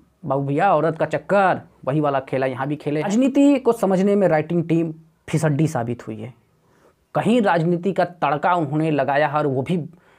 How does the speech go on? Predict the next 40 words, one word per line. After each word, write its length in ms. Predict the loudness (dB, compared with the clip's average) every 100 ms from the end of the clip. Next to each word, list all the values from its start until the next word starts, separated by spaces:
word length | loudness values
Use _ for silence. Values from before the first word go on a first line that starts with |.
| _ _ -2
बेस्वाद 520 | 0 0 0 0 0
हो 120 | -4
जाए, 280 | -4 -4 -8 _ _ -6
ये 80 | -2
तो 100 | 0
उनको 180 | 2 0
समझना 420 | -2 -4 -2 -2
चाहिए 220 | -2 -2
ना। 80 | -2
उनको 360 | -2 0 -2 -2 -12 -4
खुद 180 | -2 0
डिटेलिंग 420 | 0 0 0 0
करनी 200 | 0 0
चाहिए 300 | 0 0 -2 -4 -12 _ _ -4
कि 240 | -2 -2 -6 -2
एनालिसिस 380 | 0 0 0
करना 240 | 0 0 0
चाहिए 220 | 0 -2
था 120 | -2
कि 120 | -6
कैसी 280 | -6 -6 -6
कहानी 260 | -8 -6 -6
बना 240 | -6 -6
रहे 100 | -8
हैं। 80 | -12 _ _ _ _
बहरहाल, 360 | 0 2 2 0 -8 _ _ _ -6
अ, 220 | -4 -4 -6 _ _ _ -4
मैंने 220 | 0 2
तो 80 | 2
इसे 140 | 0 2
देख 260 | 2 2
लिया 160 | 2 2
है। 300 | 2 0 -2
देख 200 | 2 2
क्या 100 | 2
लिया 140 | 2 2
है? 140 | 2
झेल 320 | 0 2 2
लिया 220 | 2 0
है। 260 | -4 -8